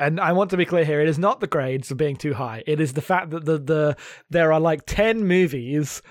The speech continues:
that have not yet come out that are already on the <laughs> spreadsheet.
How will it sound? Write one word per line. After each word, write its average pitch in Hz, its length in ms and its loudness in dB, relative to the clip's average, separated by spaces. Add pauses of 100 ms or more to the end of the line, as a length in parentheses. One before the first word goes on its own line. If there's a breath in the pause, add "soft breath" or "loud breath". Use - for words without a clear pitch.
(120 loud breath)
that 170 160 0
have 160 180 0
not 175 240 2
yet 165 260 0
come 156 220 -2
out 151 240 0
that 143 100 -2
are 143 100 0
already 160 480 4
on 139 140 0
the 175 60 2
<laughs> - 0 -
spreadsheet. - 880 0